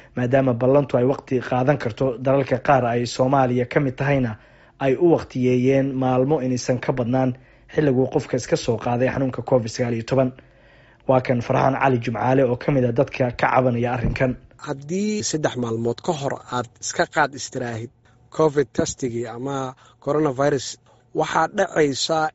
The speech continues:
Speaker 2: in aad maalintaa weysid sababtoo ah waa buuxa oo horaa booking loo sii samaystay. Haddii aad ka sii hormartid oo ma-, ka hor, muddo ka hor aad iska qaadidne, testigii resultiga ayaa kaa dhacayo sababtoo ah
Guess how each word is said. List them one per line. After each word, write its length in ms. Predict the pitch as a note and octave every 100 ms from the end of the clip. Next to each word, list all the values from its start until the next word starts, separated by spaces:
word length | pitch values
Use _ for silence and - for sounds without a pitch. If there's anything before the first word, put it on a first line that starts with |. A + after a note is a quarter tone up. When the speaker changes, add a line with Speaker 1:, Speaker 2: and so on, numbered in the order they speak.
| _
Speaker 2:
in 140 | G3+ G#3+
aad 220 | G3 D3
maalintaa 500 | C3+ C#3+ D#3+ E3 C#3
weysid 420 | A#2+ A#2+ A2 - -
sababtoo 400 | C#3+ D#3 - C#3
ah 160 | A#2+ A2+
waa 200 | C#3 D3
buuxa 460 | B2 A2 A#2+ - G2 E2 _ _ _ -
oo 140 | C3
horaa 280 | A2+ D3 D3+
booking 340 | C3+ D3+ - B2
loo 80 | B2
sii 160 | C3
samaystay. 520 | A2+ G2+ G2 - - - _ _
Haddii 520 | - F3+ F3+ F3 B3+ B3
aad 280 | G3+ F#3+ -
ka 160 | -
sii 280 | A#3 - G#3
hormartid 680 | F3 D#3+ F3+ D#3 C#3 - D3+ E3+
oo 180 | D3
ma-, 180 | C#3 C#3+
ka 180 | - A#3
hor, 220 | A3+ G#3 D#3+
muddo 280 | D3+ D3+ F#3+
ka 120 | G#3
hor 160 | F3
aad 160 | C#3 C3
iska 200 | C#3 F3
qaadidne, 580 | - C3+ B2+ B2+ B2 A2+ - _ -
testigii 560 | - G#3 - E3+ C#3 C#3+
resultiga 540 | G3+ - D3+ E3+ D3 C3
ayaa 200 | C#3 C#3+
kaa 200 | - C#3
dhacayo 560 | D#3+ - A#2+ A#2 A2+ A#2
sababtoo 480 | - E3 F3 C#3+ A#2
ah 200 | A2